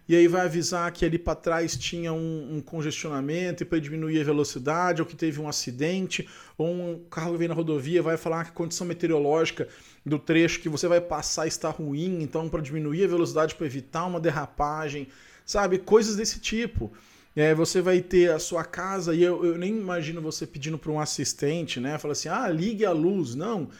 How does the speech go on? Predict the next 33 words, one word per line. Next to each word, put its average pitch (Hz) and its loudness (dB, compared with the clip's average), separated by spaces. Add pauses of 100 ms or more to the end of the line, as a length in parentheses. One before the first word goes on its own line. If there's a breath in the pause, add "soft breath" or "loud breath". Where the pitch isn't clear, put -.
(300 loud breath)
eu 151 6
imagino, 175 0
por 196 0
exemplo, 175 -2
muito 202 -4
mais 190 -2
você 202 -2 (340 loud breath)
simplesmente 196 -4
chegando 202 2
em 254 0
casa, 220 0
as 185 -2
luzes 226 0
vão 202 -4
se - -6
acendendo 190 -2
conforme 208 -4
você 180 -2
vai 170 0
passando 190 0
por 233 -6
dentro 196 4
da 170 2
casa, 240 -2 (380 loud breath)
sabe? 165 2
E 165 2
o 185 4
seu 190 6
carro 240 2
já 240 0
vai 208 0
ter 208 -2
avisado, 190 -2